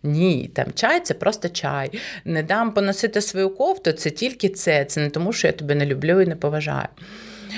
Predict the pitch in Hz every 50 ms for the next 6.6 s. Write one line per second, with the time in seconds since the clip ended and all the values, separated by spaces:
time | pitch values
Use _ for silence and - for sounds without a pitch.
0 | 214 190 - - - 156 151 151 147 - - 82 78 - - - _ - - 151
1 | 147 131 - - - - - - _ - 165 170 170 170 175 165 165 147 - -
2 | 160 156 - 165 240 - 262 208 190 190 185 180 170 175 180 175 170 165 165 165
3 | 165 - - - 190 180 - 170 170 - - 180 180 156 160 160 156 165 170 175
4 | 170 170 165 170 170 165 175 185 226 285 359 381 349 - - 180 190 190 190 -
5 | 175 165 156 156 156 160 165 170 - - 170 156 151 156 - - 165 - - -
6 | 147 151 - 156 160 156 151 151 151 151 151 -